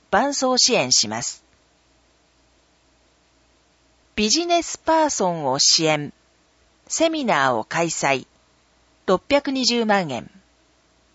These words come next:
ビジネスパーソンを中心に、交流を通して学び合う場や、コミュニティ形成の機会を提供するためのセミナーを開催します。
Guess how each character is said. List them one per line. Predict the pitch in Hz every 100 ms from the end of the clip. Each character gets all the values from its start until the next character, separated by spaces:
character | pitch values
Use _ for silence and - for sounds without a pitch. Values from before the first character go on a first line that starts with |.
| _ _ _ _ _ _ _ _ _ _
ビ | 220
ジ | 220 311
ネ | 339
ス | 311
パ | - 330
ー | 320
ソ | 233 190
ン |
を | 160 147
中 | - 202
心 | 208 - 185 175
に、 | 165 160 - _ _
交 | - 311 349
流 | 339 330
を | 320
通 | 311 330 294
し | -
て | 190
学 | 160 185 254
び | 262 262
合 | 233
う | 165
場 | 135
や、 | 139 127 - _ _ _
コ | -
ミ | 254
ュ | 339
ニ | 320
テ | 254
ィ | 208
形 | - 254
成 | 269 262 254
の | 254
機 | -
会 | - 220
を | 170
提 | 151 208 240
供 | 254 240
す | -
る | 226 226
た | 214
め | 208
の | 208 202
セ | - 302
ミ | 277
ナ | 196 147 113
ー |
を | 113 - -
開 | 175
催 | 170 170 151
し | - 143
ま | 135
す。 | - -